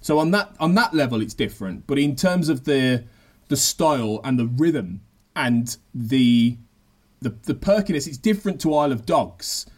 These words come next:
where Isle of Dogs really went into much more of an Asian thematic idea and, and, and was a little bit more drum-based and booming, in, in, a, in all in a good way, 'cause I think that was a great score.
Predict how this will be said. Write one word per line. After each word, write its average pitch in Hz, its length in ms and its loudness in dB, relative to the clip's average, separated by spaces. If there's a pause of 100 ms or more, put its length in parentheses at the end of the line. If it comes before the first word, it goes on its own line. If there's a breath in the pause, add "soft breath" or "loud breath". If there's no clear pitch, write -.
(260 soft breath)
where 147 200 2
Isle 170 180 4
of 131 140 -4
Dogs 131 340 0
really 127 300 2
went 131 340 -2
into 123 260 0
much 127 240 0
more 123 180 2
of 113 60 -2
an 113 160 -2
Asian 127 440 2
thematic 120 680 0
idea 107 540 -4 (480 soft breath)
and, 110 280 2
and, 117 300 0
and 123 180 2
was 127 140 2
a - 40 2
little 131 180 4
bit 123 160 -2
more 123 160 2
drum-based 117 720 0
and 113 460 -2
booming, 113 440 2
in, 113 140 2
in, 151 160 0
a, 151 60 2
in 175 220 0
all 165 140 2
in 131 100 2
a 107 40 0
good 120 140 -2
way, 87 160 -6
'cause - 80 -14
I 107 40 -10
think 107 120 -10
that 95 80 -10
was 85 80 -10
a 107 40 -10
great 98 220 -8
score. - 320 -12